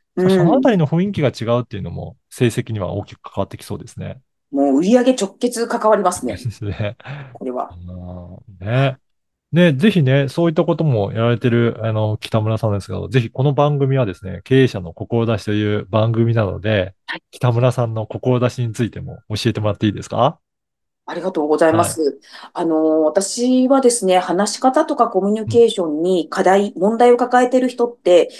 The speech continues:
Speaker 2: うん。
Speaker 1: すごく多いと思うんですよね。
Speaker 2: はい。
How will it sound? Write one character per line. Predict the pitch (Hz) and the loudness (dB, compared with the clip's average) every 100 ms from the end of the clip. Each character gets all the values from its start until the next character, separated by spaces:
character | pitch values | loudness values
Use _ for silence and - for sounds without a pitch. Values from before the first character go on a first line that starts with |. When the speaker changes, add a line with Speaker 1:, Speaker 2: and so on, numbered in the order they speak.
| - | -18
Speaker 2:
う | 92 | -12
ん。 | |
Speaker 1:
す | 92 | -8
ご | - 190 | -4 2
く | 440 | 4
多 | 349 294 | 6 4
い | 262 | 4
と | 220 | 2
思 | 208 208 196 | 2 2 0
う | |
ん | 180 156 | 0 -2
で | |
す | 156 165 | -4 -4
よ | 147 | 0
ね。 | 160 190 190 - | 4 4 2 -6
Speaker 2:
は | - 117 | -2 -2
い。 | 104 | 0